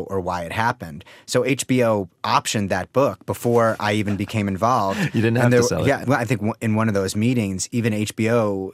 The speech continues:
Speaker 1: uh, was saying, "You're never gonna tell us, right?" And we're like, "No." <laughs> And I, I was basically, you know, about eighteen months out of finishing Lost, and I think everyone except for me was appreciating the irony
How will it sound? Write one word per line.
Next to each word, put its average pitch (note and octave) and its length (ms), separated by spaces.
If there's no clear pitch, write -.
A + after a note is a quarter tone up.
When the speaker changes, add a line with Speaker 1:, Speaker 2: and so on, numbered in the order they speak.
Speaker 1:
uh, G2 360
was G2 200
saying, G2+ 400
"You're A#2 140
never A#2+ 200
gonna G2 220
tell C3+ 260
us, - 240
right?" G#2+ 420
And G#2+ 160
we're G#2 80
like, F#2+ 260
"No." F#2+ 260
<laughs> A2+ 160
And A#2+ 240
I, A#2+ 240
I A#2+ 100
was A#2+ 140
basically, G2+ 920
you A#2 100
know, G2+ 120
about F#2+ 240
eighteen G#2+ 420
months G2+ 300
out G2 220
of F2+ 80
finishing G2 460
Lost, F#2+ 600
and G2+ 560
I G#2 80
think A#2 300
everyone C#3+ 340
except B2 300
for A2 80
me A2 280
was G2 200
appreciating G2+ 560
the G2 140
irony G2 600